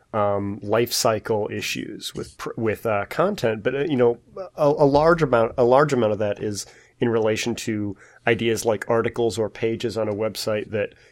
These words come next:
you know, eventually need to be changed or modified or updated or may get old and be taken down. But I mean, uh, th-, that's really interesting, the idea of, you know, the life cycle of, you know, a,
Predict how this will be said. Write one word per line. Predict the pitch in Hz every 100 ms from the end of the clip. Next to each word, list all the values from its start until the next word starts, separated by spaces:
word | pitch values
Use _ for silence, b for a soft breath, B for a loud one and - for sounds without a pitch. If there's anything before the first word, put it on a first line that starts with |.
| _
you |
know, | 117
eventually | 117 110 110 113 117 110
need | 101 98 90
to | 117
be | 98 98
changed | - 113 104 104 98
or | -
modified | 104 101 104 104 92
or |
updated | - 104 - 104 98 92
or | 95
may | 95
get | 95 101
old | 101 101
and | 98
be | 104
taken | - 101 101
down. | 98 98 104 104 B B
But | 127
I | 123
mean, | 180 -
uh, | 156
th-, | 156 156 139 156
that's | 147 -
really | 233 190
interesting, | 165 160 143 127
the | 113
idea | 113 110 113
of, | 113 107 104 b b b
you | -
know, | 117
the | 117
life | 104 117 131
cycle | - 131 120 117 110 107
of, | 104 101 92 - -
you | 107
know, | 98
a, | -